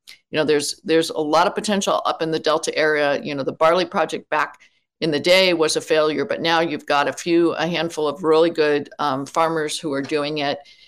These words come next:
And if you haven't, um, used barley flour yet that's grown in the state, it's great. I love, um, the barley flour brownies. They're delicious.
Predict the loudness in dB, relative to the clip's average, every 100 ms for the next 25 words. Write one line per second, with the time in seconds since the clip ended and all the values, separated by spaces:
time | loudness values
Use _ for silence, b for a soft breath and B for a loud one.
0 | B -6 -2 0 -2 -4 -4 -4 -4 -2
1 | 0 0 -4 _ _ -6 -2 0 -2 -8
2 | _ -2 0 0 0 4 4 4 2 2
3 | 2 4 4 2 0 0 -4 -4 -6 -6
4 | -6 -8 -2 0 0 -2 -8 -14 -4 -2
5 | -2 -2 -4 -2 -2 -2 -4 -8 -8 -8
6 | -12 -16 _ _ -14 -2 0 0 0 -4
7 | -6 -8 -4 0 0 -2 0 0 2 2
8 | 4 4 2 2 -2 -2 -2 -2 -2 -6
9 | -2 -2 -2 -2 -4